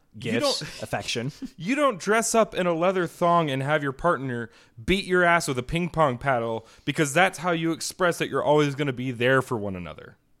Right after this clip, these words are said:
Speaker 2: Correct. Correct.
Speaker 1: This is all about sexual pleasure.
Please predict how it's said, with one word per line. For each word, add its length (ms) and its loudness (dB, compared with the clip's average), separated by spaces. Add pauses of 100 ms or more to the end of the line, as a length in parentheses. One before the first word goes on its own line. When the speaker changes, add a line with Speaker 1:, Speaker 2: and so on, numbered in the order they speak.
(140)
Speaker 2:
Correct. 440 -12 (380)
Correct. 460 -14 (500)
Speaker 1:
This 260 2
is 140 -4 (120)
all 300 4
about 360 -2
sexual 500 -4
pleasure. 560 -6